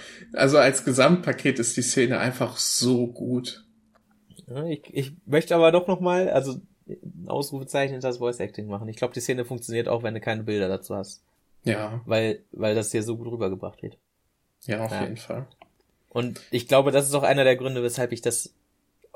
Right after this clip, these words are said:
Speaker 2: auch weil es so ku-, kurz gehalten wird, dass ich diesen, äh, C-Plot, wie du <laughs> ihn nett genannt hast,
Speaker 1: <laughs>
Speaker 2: überhaupt nicht schlimm finde, weil, ja, es zeigt halt einfach,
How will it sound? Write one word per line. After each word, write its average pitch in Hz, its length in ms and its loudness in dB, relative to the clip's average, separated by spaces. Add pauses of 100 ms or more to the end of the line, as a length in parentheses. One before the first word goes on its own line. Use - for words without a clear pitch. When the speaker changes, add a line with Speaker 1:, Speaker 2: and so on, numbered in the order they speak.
(140)
Speaker 2:
auch 127 220 0
weil 117 120 4
es - 80 -4
so 113 60 -8
ku-, 120 240 -2
kurz - 360 -4
gehalten 113 380 -6
wird, 117 160 -6
dass 107 100 -6
ich - 80 -16
diesen, 110 500 -10
äh, 113 200 -6
C-Plot, 123 600 -2
wie 117 100 -8
du 117 160 -2
<laughs> - 20 4
ihn 127 140 0
nett 113 200 0
genannt 165 480 2
hast, - 380 -4 (200)
Speaker 1:
<laughs> 214 160 6
Speaker 2:
überhaupt 123 460 8
nicht 120 180 -4
schlimm 127 220 -2
finde, 107 320 -2
weil, 110 320 4 (460)
ja, 113 200 6
es 113 140 0
zeigt 117 220 4
halt 120 120 4
einfach, 117 380 2